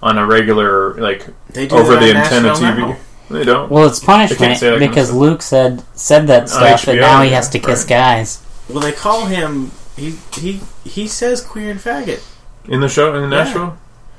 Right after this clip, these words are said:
Speaker 2: And the end of
Speaker 1: At the end of
Speaker 2: season
Speaker 1: season four,
Speaker 2: four,
Speaker 1: they
Speaker 2: when he was
Speaker 1: just said
Speaker 2: on
Speaker 1: gay
Speaker 2: the
Speaker 1: or something.
Speaker 2: radio.
Speaker 3: He said, "I'm a queer
Speaker 2: When he was
Speaker 3: faggot."
Speaker 2: talking to that
Speaker 1: Maybe
Speaker 2: girl.
Speaker 1: it's like with, maybe I'm
Speaker 2: He said
Speaker 1: thinking
Speaker 2: he
Speaker 1: more
Speaker 2: calls
Speaker 1: like
Speaker 2: queers and faggots.
Speaker 1: if it, if they're, like, younger kids.
Speaker 2: Well, I don't,
Speaker 3: Mm-hmm.
Speaker 2: I don't know if I,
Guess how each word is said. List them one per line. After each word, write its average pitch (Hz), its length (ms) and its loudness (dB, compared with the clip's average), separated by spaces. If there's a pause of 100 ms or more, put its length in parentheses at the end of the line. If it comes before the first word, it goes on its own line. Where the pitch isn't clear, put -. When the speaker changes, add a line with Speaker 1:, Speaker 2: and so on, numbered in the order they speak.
(220)
Speaker 2:
And 151 160 -4
the 156 60 -2
end 175 160 -2
of 185 80 -6
Speaker 1:
At - 60 -6
the 175 80 2
end 185 40 8
of 180 80 4
Speaker 2:
season - 0 -
Speaker 1:
season 143 160 6
four, - 0 -
Speaker 2:
four, 277 80 6
Speaker 1:
they 196 100 6
Speaker 2:
when 180 100 0
he 185 40 2
was 233 80 6
Speaker 1:
just - 0 -
said 247 60 8
Speaker 2:
on - 20 8
Speaker 1:
gay - 0 -
Speaker 2:
the 220 80 8
Speaker 1:
or 208 40 4
something. 208 260 0
Speaker 2:
radio. 90 340 -2 (1400)
Speaker 3:
He 123 80 -6
said, 113 220 -4
"I'm 151 160 4
a 139 80 0
queer 151 200 2
Speaker 2:
When 147 80 4
he 165 60 2
was 156 80 0
Speaker 3:
faggot." 131 80 4
Speaker 2:
talking 139 240 2
to 185 60 -2
that 185 120 0
Speaker 1:
Maybe 185 200 6
Speaker 2:
girl. 208 100 8
Speaker 1:
it's 196 100 4
like 175 160 6
with, 131 400 2 (140)
maybe 165 240 2
I'm 165 100 2
Speaker 2:
He - 60 0
said - 140 0
Speaker 1:
thinking - 180 0
Speaker 2:
he 120 60 2
Speaker 1:
more 120 160 4
Speaker 2:
calls 120 160 4
Speaker 1:
like 107 120 2
Speaker 2:
queers 175 220 -2
and 170 100 -10
faggots. - 300 -4
Speaker 1:
if 113 140 -4
it, 117 240 -4
if 120 160 0
they're, 127 120 2
like, 110 220 2
younger 107 320 0
kids. 101 520 -6 (200)
Speaker 2:
Well, 151 320 2
I 165 80 0
don't, 202 220 2
Speaker 3:
Mm-hmm. 107 140 -6
Speaker 2:
I 160 40 -2
don't 190 140 -2
know 170 200 0
if 147 80 -4
I, 131 240 -4